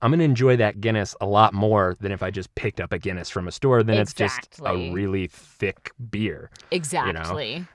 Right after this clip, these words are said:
Speaker 1: Whereas, and that was the same with our wine. Like, when we were there, we were like, "Oh, we're on this vineyard. It looks like southern Italy
Speaker 2: It
Speaker 1: or
Speaker 2: was
Speaker 1: southern
Speaker 2: y-,
Speaker 1: France,"
Speaker 2: yeah, it
Speaker 1: you
Speaker 2: was
Speaker 1: know, like,
Speaker 2: beautiful.
Speaker 1: and we're, and it was just,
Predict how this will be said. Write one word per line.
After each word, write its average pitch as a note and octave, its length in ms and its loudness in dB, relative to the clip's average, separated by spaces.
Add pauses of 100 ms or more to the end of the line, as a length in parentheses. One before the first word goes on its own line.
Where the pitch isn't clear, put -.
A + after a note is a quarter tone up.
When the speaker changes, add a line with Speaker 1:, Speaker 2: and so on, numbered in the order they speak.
Speaker 1:
Whereas, G2 560 -2
and G#2 280 0
that G#2+ 140 2
was A#2+ 180 4
the A2 100 0
same B2+ 220 6
with A2+ 140 4
our G2 160 6
wine. G2+ 280 6
Like, F#2 140 -2
when A2+ 140 6
we A2+ 100 8
were G#2 160 6
there, A#2+ 380 8
we A2+ 100 4
were A#2+ 80 4
like, A#2 220 0
"Oh, E3+ 260 2
we're D3 140 2
on A2+ 80 0
this G#2 160 -6
vineyard. E3 800 2
It A2 100 -2
looks C#3+ 500 2
like E3+ 240 -2
southern E3+ 380 0
Italy E3 380 -2
Speaker 2:
It C#3+ 40 2
Speaker 1:
or - 40 2
Speaker 2:
was F3 100 2
Speaker 1:
southern D#3+ 240 4
Speaker 2:
y-, - 60 -6
Speaker 1:
France," D#3+ 300 2
Speaker 2:
yeah, D#3 260 4
it - 20 -2
Speaker 1:
you D#3 80 0
Speaker 2:
was D#3 160 0
Speaker 1:
know, D3 60 0
like, C3+ 80 0
Speaker 2:
beautiful. D3+ 580 -4
Speaker 1:
and B2 220 0
we're, A#2+ 180 0
and A2 380 0
it D3 120 -14
was C#3+ 120 -10
just, A2+ 260 -8